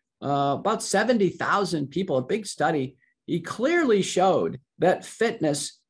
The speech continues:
is inversely related to the risks of covid and certainly the risks of being hospitalized, I C U, I C U use, use and mechanical ventilation. And that's in people's in their forties, fifties, and sixties.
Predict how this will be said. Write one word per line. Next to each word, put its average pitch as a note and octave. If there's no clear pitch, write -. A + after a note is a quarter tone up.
is D#3+
inversely G3
related D3+
to E3+
the D3
risks G3
of G3
covid F3+
and C#3+
certainly E3+
the D3
risks E3+
of D#3+
being D3
hospitalized, D#3+
I C#3
C D3
U, D3
I E3+
C E3
U D#3
use, D#3
use D#3+
and C#3+
mechanical C#3+
ventilation. C#3
And C#3
that's A#3
in G3+
people's F3
in C#3+
their C3+
forties, D3
fifties, D3
and A#2+
sixties. D3+